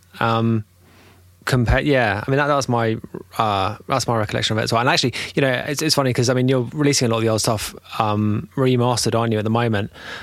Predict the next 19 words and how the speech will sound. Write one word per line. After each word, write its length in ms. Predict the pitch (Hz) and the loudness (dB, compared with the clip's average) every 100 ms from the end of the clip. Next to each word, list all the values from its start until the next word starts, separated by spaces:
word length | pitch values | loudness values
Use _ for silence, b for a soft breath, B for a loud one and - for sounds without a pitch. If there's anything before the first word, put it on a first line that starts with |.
| B | B
So 200 | - 120 | -2 0
I 40 | |
was, 200 | 123 120 | 2 0
I 100 | 117 | 0
went, 460 | 131 120 107 - - | 0 0 -2 -6 -2
went 160 | 123 | 0
back 200 | 113 113 | 0 0
to 140 | - 120 | 0 0
it 280 | 110 - - | -2 -4 -6
today 220 | 120 120 | -2 0
and 80 | 117 | 0
was 140 | 110 | 2
into 240 | 120 113 | 2 2
it. 60 | 107 | 0
And 260 | 120 120 113 B B B | 0 -2 -4 B B B
I've 100 | 151 | 0
gotta 160 | 214 160 | 2 2
say, 260 | 165 120 | 2 2
it's, 380 | 110 135 127 - | 0 2 2 0